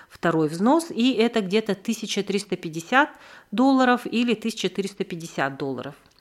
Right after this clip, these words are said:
Виза и сервис-фи оплачивается с февраля по апрель. Ну и после получения визы вам нужно будет купить билеты. Что еще могу сказать? Ну, виза стоит тоже, вам нужно будет каждый раз, э,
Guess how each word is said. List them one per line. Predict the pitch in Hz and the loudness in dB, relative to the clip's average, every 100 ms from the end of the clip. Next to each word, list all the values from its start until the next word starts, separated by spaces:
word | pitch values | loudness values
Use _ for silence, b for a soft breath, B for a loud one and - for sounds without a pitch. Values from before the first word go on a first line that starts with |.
| - | -8
Виза | 190 214 247 311 320 320 | -2 2 2 6 8 6
и | - 226 226 | 4 2 2
сервис-фи | 220 - 208 220 - - 302 311 - | 2 0 0 -2 -6 0 2 0 -4
оплачивается | 190 208 233 254 220 214 196 - 185 | -6 0 0 0 -2 -2 -2 0 0
с | 180 | 0
февраля | - 180 190 202 208 | -4 -2 0 2 2
по | 180 - 196 | 0 -2 -2
апрель. | 175 - 185 226 392 - - _ B B B - | -2 -6 -2 0 0 -4 -20 _ B B B 0
Ну | 277 302 | 2 2
и | 220 247 | 2 0
после | 254 233 208 | 0 -4 -2
получения | 202 202 202 226 196 | -4 -4 -4 -2 -2
визы | 185 294 269 | -2 -2 0
вам | 208 233 208 | 2 2 0
нужно | 214 208 | 0 -2
будет | 170 185 196 | -4 -6 -6
купить | - 160 - 185 | -8 -10 -10 -10
билеты. | 156 185 170 139 - 104 - _ B B B B B B B | -8 -4 -4 -4 -10 -18 -20 _ B B B B B B B
Что | - 262 | -4 0
еще | 254 - 247 233 196 202 | 0 0 2 2 2 0
могу | 180 180 | 0 0
сказать? | 180 196 165 147 - | -2 -2 0 0 0
Ну, | 240 269 B B | 0 0 B B
виза | 202 240 262 226 | 2 4 4 2
стоит | 220 - 233 214 208 - | 0 -2 2 2 0 -6
тоже, | 202 196 190 170 | -4 0 0 0
вам | 156 196 190 | 0 0 0
нужно | 190 190 | -2 -4
будет | 175 175 170 | -4 -6 -6
каждый | - 180 165 175 | -4 -4 -2 0
раз, | 170 170 - | -2 -2 -12
э, | 156 151 | -10 -10